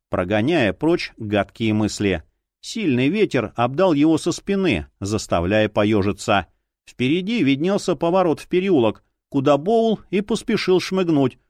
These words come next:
чтобы заодно срезать путь и не попасть на глаза патрульным, которые в последнее время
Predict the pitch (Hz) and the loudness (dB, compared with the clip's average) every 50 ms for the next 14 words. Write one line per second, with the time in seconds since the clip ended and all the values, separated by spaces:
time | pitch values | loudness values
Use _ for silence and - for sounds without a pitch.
0 | _ _ - - - - 214 185 175 135 110 135 135 120 117 131 175 190 143 - | _ _ -20 -10 -2 -2 0 2 2 2 4 4 4 4 4 2 0 0 0 0
1 | - 135 131 123 117 175 160 - _ - 226 233 202 - _ _ _ _ _ _ | 0 0 0 2 2 0 -2 -4 _ -8 -6 -6 -6 -8 _ _ _ _ _ _
2 | _ - 95 104 117 123 120 - 156 160 151 - 226 226 196 - - - 143 117 | _ -6 -4 -2 -2 -2 -2 0 -2 -2 0 0 -2 -2 -2 -4 -4 -4 -2 0
3 | 113 131 131 123 165 190 185 - 208 202 - 196 185 170 156 147 147 147 139 120 | 2 2 0 0 0 -2 -2 -2 -4 -2 0 2 4 4 4 4 2 0 -2 -4
4 | - _ _ _ - 85 - - - 151 139 127 104 - - - 110 - - 135 | -8 _ _ _ -4 -4 -4 0 0 2 2 2 0 0 0 -2 -2 -2 0 -2
5 | 123 113 113 127 143 151 160 180 196 202 190 196 190 185 139 | -2 0 0 0 2 2 2 2 2 0 0 0 0 -2 -2